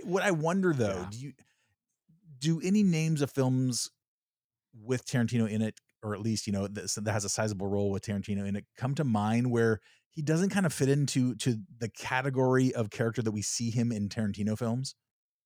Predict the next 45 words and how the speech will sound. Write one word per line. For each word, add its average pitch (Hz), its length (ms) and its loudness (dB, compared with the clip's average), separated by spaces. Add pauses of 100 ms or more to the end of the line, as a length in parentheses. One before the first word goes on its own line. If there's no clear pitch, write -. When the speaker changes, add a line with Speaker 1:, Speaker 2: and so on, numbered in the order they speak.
(960)
Speaker 2:
Ask 165 220 2
that 214 160 6
again. 202 540 4
<laughs> - 60 4 (260)
Like, 262 280 4
I 269 80 6 (100)
don't 254 180 6
know 233 120 8
what, 233 180 8
<laughs> - 280 2 (560)
what, 240 100 4
Speaker 1:
Yeah, 226 80 4
yeah, 202 180 4 (100)
so, 247 60 6
Speaker 2:
what? - 160 -2 (220)
Speaker 1:
so, 220 260 4 (600)
so 185 300 4 (1300)
we 208 140 0
see 208 240 2
him 175 180 6
in 156 80 6
Tarantino 127 540 4
films. 98 480 0
The, 131 440 -6
the, 143 280 -2
the 143 100 4
Speaker 2:
Yes, 151 140 4
Speaker 1:
characters 165 300 4
Speaker 2:
yes, 135 80 4
Speaker 1:
that - 20 2
he 135 60 2
Speaker 2:
yes, 90 60 0
yes, - 20 -
Speaker 1:
portrays 123 300 2
Speaker 2:
yes. 117 40 0
Speaker 1:
within 120 240 2
Tarantino 110 340 2
films 104 160 0
are 104 60 0
kind 135 180 0
of 123 80 0
within 123 420 2
this 120 180 2
mold, 104 560 4
right? 87 260 -6